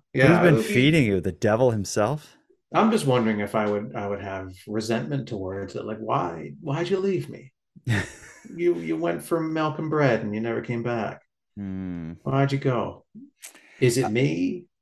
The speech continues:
Speaker 2: <laughs> Is it me?"
Speaker 1: Um, so the story with Eva, there's a gap of nine years, a lot of unanswered questions. I have another story. This re-, concerns a dog, a Chihuahua specifically in Ontario.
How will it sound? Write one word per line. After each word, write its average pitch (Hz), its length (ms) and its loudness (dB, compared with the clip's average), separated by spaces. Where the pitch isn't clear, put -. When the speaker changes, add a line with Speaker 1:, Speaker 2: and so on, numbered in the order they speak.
Speaker 2:
<laughs> - 300 -12
Is - 140 -6
it - 120 -4
me?" - 420 -6
Speaker 1:
Um, 104 440 0
so 147 180 2
the 127 100 2
story 185 400 2
with 185 160 4
Eva, 135 600 4
there's 113 280 -6
a 107 40 -6
gap 120 380 -4
of 110 160 -6
nine 113 300 0
years, 107 340 2
a 117 80 0
lot 113 240 2
of 127 100 2
unanswered 123 540 -4
questions. 107 640 -6
I 113 80 2
have 143 140 6
another 170 520 4
story. 98 480 2
This 131 260 -4
re-, 151 80 -6
concerns 151 460 0
a 127 60 -4
dog, 113 460 4
a 113 40 -4
Chihuahua 117 600 -2
specifically 120 840 -4
in 117 140 -2
Ontario. 104 840 2